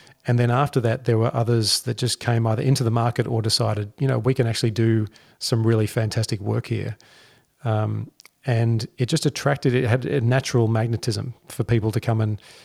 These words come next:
be involved. And the, the spectre of building your own company, um, became mainstream over the last decade, um, unlike it had ever been before in Australia. It was, it was very culturally accepted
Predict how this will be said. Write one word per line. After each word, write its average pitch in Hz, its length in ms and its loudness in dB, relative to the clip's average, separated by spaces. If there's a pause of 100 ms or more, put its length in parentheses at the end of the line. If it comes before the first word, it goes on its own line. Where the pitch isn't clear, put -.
(200)
be 113 160 4
involved. 110 540 0
And 110 220 -2
the, 110 220 0
the 117 240 -4
spectre - 600 0
of 110 480 -2 (720)
building 131 520 4
your 113 280 2
own 110 260 0
company, 107 600 -4 (560)
um, 107 360 -2
became 113 320 0
mainstream 113 460 0
over 107 80 0
the 110 100 -2
last 107 280 -4
decade, 107 500 -4 (380)
um, 110 220 -4
unlike 120 340 0
it 107 80 -2
had 110 80 0
ever 113 160 -2
been 113 180 -2
before 110 460 -4
in 135 120 2
Australia. 113 520 -2 (500)
It 135 160 0
was, 123 300 2 (100)
it 143 60 -2
was 123 140 0
very 170 200 2
culturally 127 480 0
accepted 113 500 -2